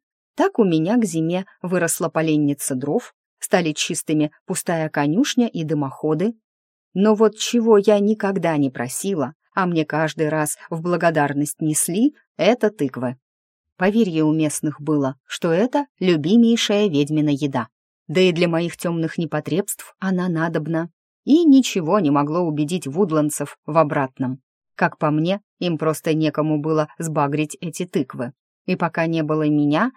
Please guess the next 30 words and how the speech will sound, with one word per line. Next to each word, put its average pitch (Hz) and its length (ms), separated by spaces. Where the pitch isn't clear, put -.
они 180 360
передавали 247 640
эту 208 400
бахчовину 285 920
друг 269 300
другу 208 420
по - 100
кругу. 143 460
Подкидывали, 185 640
как - 200
младенцев, 156 640
на 185 140
порог, 151 440
предлагали 160 760
любому 165 460
пришлому. 190 640
В 170 160
общем, 175 380
пытались 254 640
всячески - 720
избавиться. 139 600
Подозреваю, 170 640
что 170 280
в 170 120
осеннюю 165 640
пору 302 440
одна 160 360
тыква 147 340
за 147 160
месяц 220 460